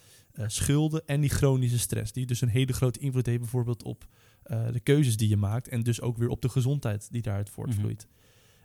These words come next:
Speaker 1: Ehm, eh, zijn er bij een van die dingen waar jullie denken van, "Hey, wacht, da-, daar zouden we wat mee kunnen"? Of hoe kunnen we dat aanpassen?
Speaker 2: Ja, ik denk dat er op heel veel vlakken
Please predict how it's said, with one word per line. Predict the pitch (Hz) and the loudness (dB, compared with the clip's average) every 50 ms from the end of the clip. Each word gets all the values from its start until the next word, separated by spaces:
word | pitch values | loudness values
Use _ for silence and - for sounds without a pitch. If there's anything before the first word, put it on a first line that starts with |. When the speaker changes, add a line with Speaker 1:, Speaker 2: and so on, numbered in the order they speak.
| _ _ | _ _
Speaker 1:
Ehm, | - 120 123 127 131 131 131 131 131 127 - - _ - | -4 -2 0 2 2 0 0 0 -2 -4 -6 -8 _ -8
eh, | 135 131 127 127 127 123 120 - - - - - - | -6 -4 -2 -2 -2 -4 -4 -6 -8 -10 -12 -14 -10
zijn | - 127 - 147 156 170 180 | -6 -2 0 2 2 4 2
er | 175 170 160 | 2 0 0
bij | 151 143 147 - | 0 0 0 0
een | 151 160 151 | 0 -2 0
van | - 151 | 0 0
die | 143 | 0
dingen | 127 135 143 143 135 | 2 0 0 0 0
waar | 131 131 | 0 0
jullie | 131 131 | 0 0
denken | 127 131 127 131 - - | 0 0 0 -2 -2 -2
van, | 127 120 | 0 0
"Hey, | 127 131 120 | 2 2 2
wacht, | 117 113 - - - - | 2 0 -2 -4 -6 -6
da-, | - - | -6 -6
daar | 131 131 131 131 139 131 | -4 -2 -2 0 0 2
zouden | 135 135 131 135 135 131 | 2 2 0 0 -2 -2
we | 131 131 127 127 135 - _ _ | -2 0 -2 -2 -4 -6 _ _
wat | - 139 120 120 - - | -6 -4 -4 -4 -2 -2
mee | 127 120 120 - | -2 -2 -2 0
kunnen"? | - 147 143 170 226 247 | 2 4 4 4 2 0
Of | 175 127 - | -4 -4 0
hoe | - 139 143 139 147 185 - _ _ _ _ _ _ _ _ _ _ _ _ _ _ _ _ | 4 4 4 4 2 -4 -12 _ _ _ _ _ _ _ _ _ _ _ _ _ _ _ _
kunnen | - - 131 127 | -4 -2 0 0
we | 127 | 0
dat | 120 - | -4 -4
aanpassen? | - 120 123 - - 131 143 - 208 214 _ _ _ _ _ _ - - - - - - - - - _ _ _ _ _ _ _ _ _ | -6 -8 -8 -6 -8 -8 -8 -10 -14 -16 _ _ _ _ _ _ -20 -20 -20 -20 -20 -20 -20 -20 -20 _ _ _ _ _ _ _ _ _
Speaker 2:
Ja, | - 107 | -4 -4
ik | 101 | -2
denk | 101 101 101 | 0 0 0
dat | 101 101 - | 0 0 0
er | - 107 107 | 0 0 0
op | 107 101 | 0 2
heel | 117 113 113 101 | 2 2 2 2
veel | 123 131 131 | 0 -2 -2
vlakken | - - 127 117 107 - 113 110 104 | -4 -4 -6 -6 -4 -4 -6 -6 -6